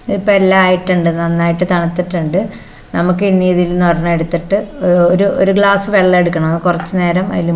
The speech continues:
മുക്കി, ഒരു രണ്ട് സെക്കൻഡ് മുക്കി ഇതിൽ നിന്ന് നമുക്കിതിനെ പുറത്തേക്ക് എടുക്കാം. ദേ ഇപ്പൊ നമ്മൾ വെച്ച കുൽഫി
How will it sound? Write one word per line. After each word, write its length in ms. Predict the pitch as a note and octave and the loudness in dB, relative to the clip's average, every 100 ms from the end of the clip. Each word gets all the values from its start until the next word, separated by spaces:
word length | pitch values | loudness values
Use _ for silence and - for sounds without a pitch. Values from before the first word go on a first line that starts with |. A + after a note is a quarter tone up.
| E3 | -2
മുക്കി, 280 | E3 F#3+ F3+ - | -4 -6 -6 -6
ഒരു 80 | F#3 | -2
രണ്ട് 160 | F#3+ G3 G3+ | 0 0 -2
സെക്കൻഡ് 360 | G#3 F#3+ F#3 F#3+ | 0 0 2 2
മുക്കി 260 | F3+ F3+ A3 A#3+ | 0 -2 -4 0
ഇതിൽ 140 | F3 E3 | 0 0
നിന്ന് 160 | E3+ F#3 | 0 0
നമുക്കിതിനെ 460 | F3 F3 E3+ D#3+ G3 A3+ - - - - | -2 -2 -2 -2 -4 -6 -14 -20 -20 -2
പുറത്തേക്ക് 440 | E3+ E3+ E3 - D3+ | 0 2 0 0 -2
എടുക്കാം. 260 | C3 - - - - - - - _ _ _ _ _ _ _ _ _ _ _ _ _ _ _ _ _ _ _ _ _ _ _ _ _ _ - - - G3+ | -2 -8 -12 -18 -20 -20 -20 -20 _ _ _ _ _ _ _ _ _ _ _ _ _ _ _ _ _ _ _ _ _ _ _ _ _ _ -20 -20 -10 0
ദേ 80 | F#3+ | 0
ഇപ്പൊ 140 | F#3+ G3 | 2 2
നമ്മൾ 220 | G3 F#3 F#3+ F#3 | 4 4 6 4
വെച്ച 160 | F#3 F#3+ | 4 0
കുൽഫി 260 | G3 F3 F#3 | 2 0 0